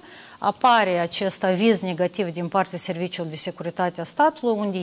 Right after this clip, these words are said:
eu reprezint pericol pentru securitatea statului. Poate să fiu acum cam agresivă, spunând, uh, un lucru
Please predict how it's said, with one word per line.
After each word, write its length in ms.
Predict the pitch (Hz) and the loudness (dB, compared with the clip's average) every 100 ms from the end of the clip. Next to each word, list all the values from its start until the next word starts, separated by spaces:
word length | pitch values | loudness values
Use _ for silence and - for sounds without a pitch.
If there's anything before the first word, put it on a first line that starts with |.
| 165 | -2
eu 240 | 254 339 302 | 2 4 4
reprezint 800 | 240 - 190 175 247 302 311 - | 2 0 -2 0 4 4 4 -2
pericol 440 | - 185 220 226 208 | -4 -2 -2 -2 -4
pentru 360 | - 202 202 | -4 -6 -4
securitatea 720 | - 170 - 180 175 190 175 | -4 -4 -6 -8 -2 -4 -2
statului. 560 | 170 - 160 - - - - - - - | -6 -4 -6 -6 -16 -20 -20 -16 -16 -2
Poate 300 | 254 254 262 | 2 4 4
să 160 | 247 | 4
fiu 160 | - 277 | 4 2
acum 360 | 226 226 233 220 208 202 | 4 2 2 4 4 2
cam 280 | 190 220 208 | 0 -2 0
agresivă, 760 | 202 190 202 - - 226 175 165 | 0 0 2 2 2 2 0 -2
spunând, 680 | - - 180 185 175 156 | -4 -4 -4 -4 -4 -6
uh, 1400 | 160 156 151 - - - - - - _ 170 160 156 156 151 - - - - - - - - - - - _ _ _ _ _ _ | -6 -4 -8 -12 -16 -20 -20 -20 -20 _ -6 -4 -2 -4 -6 -8 -10 -10 -12 -14 -16 -20 -20 -20 -20 -20 _ _ _ _ _ _
un 240 | 185 185 | -4 -2
lucru 800 | 208 202 - 170 165 151 156 - | -2 -2 -4 -4 -4 -6 -10 -12